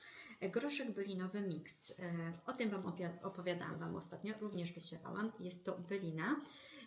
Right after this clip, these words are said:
E, wygląda tak naprawdę tak samo jak ten groszek jednoroczny, natomiast ten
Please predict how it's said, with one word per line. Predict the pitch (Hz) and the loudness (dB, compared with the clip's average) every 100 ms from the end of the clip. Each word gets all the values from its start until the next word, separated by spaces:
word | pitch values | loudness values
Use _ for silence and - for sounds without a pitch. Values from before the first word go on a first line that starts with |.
| - | -2
E, | 185 | 0
wygląda | 190 240 330 269 | 2 2 4 4
tak | - 196 | 2 0
naprawdę | 202 208 196 190 185 - - | 0 2 2 4 4 2 0
tak | 294 | -2
samo | 302 277 | 2 2
jak | 247 - | 2 0
ten | 208 | 0
groszek | 196 208 - 196 - - | 2 2 2 -2 -2 2
jednoroczny, | 208 214 196 185 185 339 | 6 6 4 0 -2 2
natomiast | 311 269 220 185 180 | 2 4 2 2 0
ten | 180 | 0